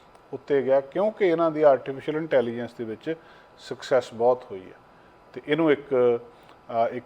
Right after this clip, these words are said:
ਕੰਪਨੀ ਜਿਹੜੀ ਜੌਬ ਤੇ ਇਨਵੈਸਟਮੈਂਟ ਦੇ ਲਈ ਸੇਫ ਮੰਨੀ ਜਾਂਦੀ ਦੱਸਿਆ ਜਾ ਰਿਹਾ ਹੈ। ਜਿਹੜੇ ਬੱਚੇ ਨੇ, ਕਈ ਸਟੂਡੈਂਟਸ ਨੇ ਜਿਹੜੇ, ਉਹ ਇੱਥੇ ਜਾ ਕੇ ਇੰਟਰਨ ਬਣਨਾ ਚਾਹੁੰਦੇ nvidia ਦੇ ਵਿੱਚ, ਤੇ ਜਿਹੜੀ ਆਰਟੀਫੀਸ਼ੀਅਲ ਇੰਟੈਲੀਜੈਂਸ ਆ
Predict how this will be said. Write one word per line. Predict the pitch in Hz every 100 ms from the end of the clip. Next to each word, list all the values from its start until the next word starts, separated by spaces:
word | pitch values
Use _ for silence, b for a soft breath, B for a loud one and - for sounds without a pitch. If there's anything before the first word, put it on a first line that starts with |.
| -
ਕੰਪਨੀ | - 139 139 156 156
ਜਿਹੜੀ | 135 135
ਜੌਬ | 120 123 120
ਤੇ | -
ਇਨਵੈਸਟਮੈਂਟ | 131 123 123 - 123 117
ਦੇ | 113
ਲਈ | 123
ਸੇਫ | 127 - 123 110
ਮੰਨੀ | 120 117
ਜਾਂਦੀ | 113 113 110
ਦੱਸਿਆ | 104 107 113
ਜਾ | 98 98 92
ਰਿਹਾ | 104
ਹੈ। | 104 - _ _ b b b _ -
ਜਿਹੜੇ | 123
ਬੱਚੇ | 120 117 - 160
ਨੇ, | 156
ਕਈ | 127 120
ਸਟੂਡੈਂਟਸ | - - 127 156 156 -
ਨੇ | 107 104
ਜਿਹੜੇ, | 110 110 147 B B B B 151
ਉਹ | 156
ਇੱਥੇ | 156 160
ਜਾ | 139 131
ਕੇ | 127 143
ਇੰਟਰਨ | 135 151 160 165
ਬਣਨਾ | 147 127 123
ਚਾਹੁੰਦੇ | - 127 131
nvidia | 120 123 131 127
ਦੇ | 104
ਵਿੱਚ, | 98 95 - - _ _ _ _ _
ਤੇ | 123 120
ਜਿਹੜੀ | 110 117 120 120
ਆਰਟੀਫੀਸ਼ੀਅਲ | 123 131 131 120 147
ਇੰਟੈਲੀਜੈਂਸ | 127 120 117 120 123 127 120
ਆ | 123